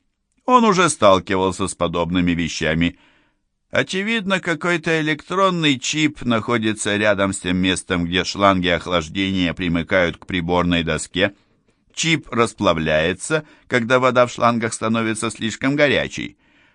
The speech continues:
Он привезет с собой новый, который купит на свалке.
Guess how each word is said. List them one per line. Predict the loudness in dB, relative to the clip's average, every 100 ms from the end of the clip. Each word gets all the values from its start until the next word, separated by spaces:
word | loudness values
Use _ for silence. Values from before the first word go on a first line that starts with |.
| _ _ -2
Он | 4 4
привезет | 4 2 2 2 0
с | -2
собой | 0 0 2 2
новый, | 2 0 2 2 2
который | -2 -4 -2 -2 -2
купит | -2 -2 -4 -6
на | -2 0
свалке. | 0 2 2 2 -2 -4